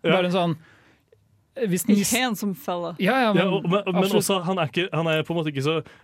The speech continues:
Speaker 1: han er mer sånn big and burly enn han er, eh, liksom rund.
Speaker 2: Ja, fordi spørsmålet er, altså, det at nissen er stor, det kan jeg gå med på, men det at nissen er feit,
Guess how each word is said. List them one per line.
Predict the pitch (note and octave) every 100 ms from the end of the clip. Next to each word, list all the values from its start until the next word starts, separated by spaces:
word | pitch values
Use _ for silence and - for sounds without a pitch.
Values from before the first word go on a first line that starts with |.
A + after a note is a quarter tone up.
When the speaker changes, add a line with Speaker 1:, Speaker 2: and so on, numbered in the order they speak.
| _ - -
Speaker 1:
han | C3+ D#3+
er | D#3
mer | D3+ C#3+
sånn | D3 C#3+ D#3 - C3
big | C3 A#2
and | C3 C3
burly | B2+ A2+ G#2+ A#2+ D3+ D3
enn | C#3+ C3 C3
han | C3+ C3
er, | A#2 B2 A#2+ A#2+ A#2+ C3 - - -
eh, | B2+ B2+
liksom | A#2+ B2 A2+ A#2 A#2
rund. | C3 B2+ G3 E3 - - _
Speaker 2:
Ja, | F3 D#3 C3+
fordi | F3+ F3 E3+ E3+
spørsmålet | D#3+ D3 G3+ F3+
er, |
altså, | F3 D#3+ F3 F#3
det | E3+
at | E3+
nissen | F3 - C#3+
er | D3
stor, | D3+ - E3+ G#3
det | D3 C3 D3+
kan | E3+
jeg | D#3
gå | C#3
med | C3
på, | C#3+
men | D3+ C#3+ _ _ -
det | D#3
at |
nissen | F3 D3+ F3+
er |
feit, | - - D3 A#3 - -